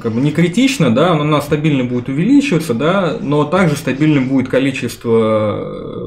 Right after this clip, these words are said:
выздоровевших, да, ну и, конечно, количество зараженных. Почему? Потому что, во-первых, у нас еще около двадцати тысяч, э, человек, россиян, находятся за границей. Соответственно, как бы они прилетят в скором времени сюда.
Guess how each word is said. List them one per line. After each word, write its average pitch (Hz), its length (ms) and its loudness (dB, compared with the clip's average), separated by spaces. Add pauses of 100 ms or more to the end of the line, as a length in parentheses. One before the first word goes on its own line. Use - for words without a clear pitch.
выздоровевших, 170 680 0
да, 175 300 -2 (480)
ну 139 160 0
и, 156 40 0
конечно, 135 420 0
количество 123 540 -2
зараженных. 120 680 0 (340)
Почему? 165 320 0
Потому 143 340 -2
что, 135 180 -2 (180)
во-первых, 151 520 0
у 123 60 -2
нас 147 280 -2
еще 135 400 -2
около 135 440 -2
двадцати 123 420 -6 (140)
тысяч, 123 500 -8 (140)
э, 107 420 -6
человек, 143 520 -4
россиян, 117 460 -4
находятся 120 400 -6
за 107 120 -4
границей. 113 460 -4 (460)
Соответственно, 147 500 0
как 123 180 -4
бы 113 100 0
они 139 340 0 (100)
прилетят 123 420 -2
в - 40 -14
скором 127 240 -2
времени 123 240 -2
сюда. 113 540 -6